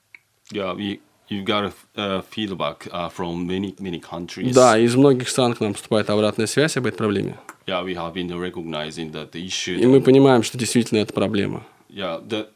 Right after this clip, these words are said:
Speaker 1: it, it's, it's the, the one of the important list for
Speaker 2: И
Speaker 1: us.
Speaker 2: это, а,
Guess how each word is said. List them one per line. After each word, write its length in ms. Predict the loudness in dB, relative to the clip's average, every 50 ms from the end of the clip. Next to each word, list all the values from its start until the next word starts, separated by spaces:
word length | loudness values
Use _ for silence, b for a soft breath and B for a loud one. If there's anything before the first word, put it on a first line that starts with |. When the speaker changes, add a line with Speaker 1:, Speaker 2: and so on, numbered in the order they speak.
| _ _
Speaker 1:
it, 200 | -8 -8 -8 -8 -8 -8
it's, 240 | -8 -8 -8 -10 -16 -18 _ -14
it's 240 | -12 -12 -12 -14 -16 _ _ _ _ -12
the, 160 | -12 -12 -12 -10
the 100 | -8 -6
one 220 | -4 -2 -2 -2 -4
of 80 | -4
the 100 | -6 -6
important 480 | -6 -6 -6 -8 -8 -8 -8 -10 -10 -10
list 380 | -10 -10 -10 -10 -10 -10 -10 -10 -2
for 80 | 2 4
Speaker 2:
И 120 | 6 6
Speaker 1:
us. 240 | 4 2 -2 -10 -14 -16 _ _ _ 2 _
Speaker 2:
это, 320 | 6 8 8 8 8 8 8
а, 320 | 8 8 10 10 8 8